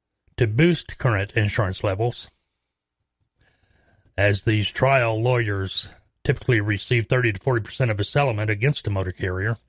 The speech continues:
That's according to oida. And I believe it. There's, there's something to it.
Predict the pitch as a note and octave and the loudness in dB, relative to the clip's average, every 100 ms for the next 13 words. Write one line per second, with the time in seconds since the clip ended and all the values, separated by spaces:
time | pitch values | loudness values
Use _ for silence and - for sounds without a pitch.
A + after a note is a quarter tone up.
0 | _ _ _ _ - G2 - - F#2+ - | _ _ _ _ -6 -6 -4 0 0 0
1 | G#2+ F#2 F#2+ A2 - _ _ _ _ F3+ | -2 0 -2 -2 -4 _ _ _ _ 0
2 | D#3 G2+ G2+ A2+ C3 - - C#3+ - A2+ | 0 2 0 2 0 0 0 0 -2 -4
3 | G2+ - F#2+ | -4 -2 -2